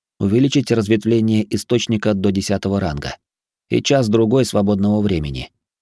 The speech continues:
В процессе изменения активировались новые средоточия,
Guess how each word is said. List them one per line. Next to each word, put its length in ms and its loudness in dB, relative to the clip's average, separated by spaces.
В 80 -20
процессе 460 0
изменения 520 2
активировались 680 0
новые 360 0
средоточия, 680 -4